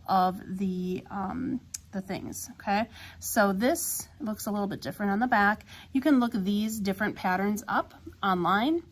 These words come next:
to see, um, how to make those fancy ones.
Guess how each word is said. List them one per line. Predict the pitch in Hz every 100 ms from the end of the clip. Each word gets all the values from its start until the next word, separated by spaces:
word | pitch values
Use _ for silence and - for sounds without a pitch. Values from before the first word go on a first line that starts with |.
| - - -
to | - 220
see, | - - 214 208 220 - -
um, | 190 190
how | 196 - 190
to | 190 208
make | 180 180
those | 117 170
fancy | - 277 294 311
ones. | 311 339 370 -